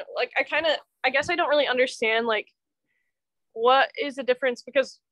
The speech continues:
I've always been told that we just have a democracy. So what, what exactly does, does the aristocracy just bring in the elect-, like, the officials that kind of make the, like, last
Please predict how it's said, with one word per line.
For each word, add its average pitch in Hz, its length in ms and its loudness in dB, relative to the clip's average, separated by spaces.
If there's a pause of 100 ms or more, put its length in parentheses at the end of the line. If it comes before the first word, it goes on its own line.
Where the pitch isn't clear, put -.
(640)
I've 247 200 0
always 262 220 -2
been 247 200 -6
told 226 260 -6
that 202 120 -4
we 220 100 -8
just 214 160 -10
have 226 120 -2
a 208 40 -4
democracy. 196 800 -2
So 220 200 0
what, 214 300 4 (120)
what 226 220 0
exactly 220 680 -2
does, 208 360 -12 (580)
does 262 120 0
the - 80 0
aristocracy 254 560 2
just 240 160 -10
bring 226 200 -4
in 226 140 -2
the 214 100 -4
elect-, 202 340 -2
like, 220 200 -4
the 208 100 -4
officials 277 680 -4
that 311 300 2 (720)
kind 320 160 0
of 320 80 -6
make 302 300 -4
the, 240 160 4
like, 214 280 0
last 226 320 0